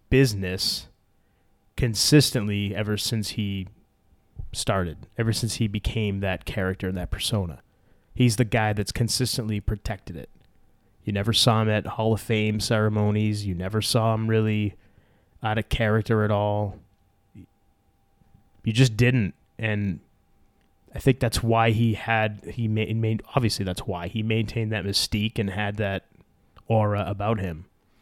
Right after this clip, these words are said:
So when he first came on social media, I think, was it two or three years ago?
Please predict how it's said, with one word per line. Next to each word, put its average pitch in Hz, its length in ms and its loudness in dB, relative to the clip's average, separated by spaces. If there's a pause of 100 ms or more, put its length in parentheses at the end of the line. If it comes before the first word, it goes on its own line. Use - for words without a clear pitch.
(320)
So - 180 6
when 110 180 4
he 110 180 2
first 120 360 0
came 117 220 0
on 104 140 0
social 110 360 2
media, 110 300 2
I 98 40 -8
think, 110 180 -8
was 110 140 -2
it - 120 -14
two 147 200 4
or 151 60 6
three 147 220 2
years 127 260 2
ago? 147 380 4